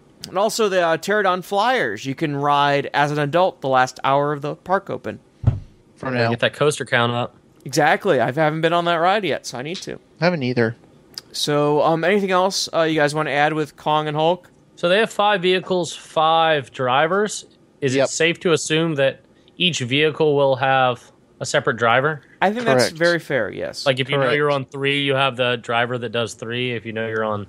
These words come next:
Speaker 2: Correct.
Speaker 1: I think
Speaker 3: Okay,
Speaker 1: that's a s-,
Speaker 3: cool.
Speaker 1: yeah, smart.
Speaker 3: I like
Speaker 1: Yeah.
Speaker 3: it. I'm so curious to see what they're gonna do with that.
Speaker 1: Mm-hmm.
Speaker 3: 'Cause you can do anything from just spooky audio to a full-on,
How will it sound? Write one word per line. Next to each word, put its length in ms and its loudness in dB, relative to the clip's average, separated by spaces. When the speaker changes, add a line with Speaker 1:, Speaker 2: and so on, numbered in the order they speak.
Speaker 2:
Correct. 540 2
Speaker 1:
I 60 -6
think 140 -4
Speaker 3:
Okay, 80 2
Speaker 1:
that's 140 2
a 20 -6
s-, 300 -6
Speaker 3:
cool. 160 4
Speaker 1:
yeah, 60 -2
smart. 420 -4
Speaker 3:
I 40 -2
like 200 2
Speaker 1:
Yeah. 80 -4
Speaker 3:
it. 60 -8
I'm 120 2
so 260 0
curious 380 2
to 80 -6
see 140 -2
what 120 2
they're 100 -2
gonna 140 2
do 140 0
with 100 -2
that. 220 -2
Speaker 1:
Mm-hmm. 220 -4
Speaker 3:
'Cause 140 0
you 80 4
can 80 2
do 140 2
anything 380 0
from 260 -2
just 600 -2
spooky 420 -2
audio 420 4
to 200 -2
a 40 2
full-on, 800 2